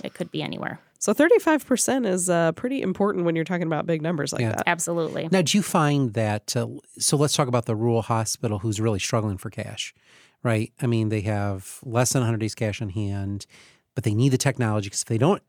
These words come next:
Speaker 3: have the technology, they can't advertise, "Come to us." Uh, physicians don't wanna use it, right? We hear that often in various disciplines. "You don't have the right technology." We hear that throughout the industry. Uh, the question,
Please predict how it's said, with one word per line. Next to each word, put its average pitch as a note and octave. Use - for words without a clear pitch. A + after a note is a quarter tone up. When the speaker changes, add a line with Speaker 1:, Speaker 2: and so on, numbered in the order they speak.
Speaker 3:
have C3
the A#2+
technology, A#2
they A2+
can't B2+
advertise, B2
"Come D#3
to D#3
us." A2+
Uh, A#2+
physicians C3
don't B2
wanna B2
use A#2
it, A2+
right? A2+
We A2
hear A#2+
that A2
often G#2+
in G#2+
various G#2+
disciplines. A2
"You A#2
don't A2
have G#2+
the A#2+
right A2+
technology." G#2+
We G#2+
hear A2
that A2
throughout G#2+
the A2
industry. G#2
Uh, A2+
the A#2+
question, C#3